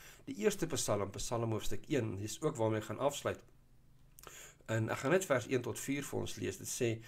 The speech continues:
"Welgesalig is die man wat nie wandel in die raad van die goddelose en nie staan op die weg van die sondaars en nie sit in die kring van die spotters nie,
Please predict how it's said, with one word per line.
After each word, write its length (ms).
"Welgesalig 800
is 120
die 120
man 440
wat 340
nie 280
wandel 460
in 80
die 120
raad 280
van 120
die 80
goddelose 640
en 360
nie 240
staan 480
op 120
die 120
weg 280
van 200
die 100
sondaars 640
en 200
nie 140
sit 320
in 60
die 120
kring 280
van 120
die 100
spotters 420
nie, 160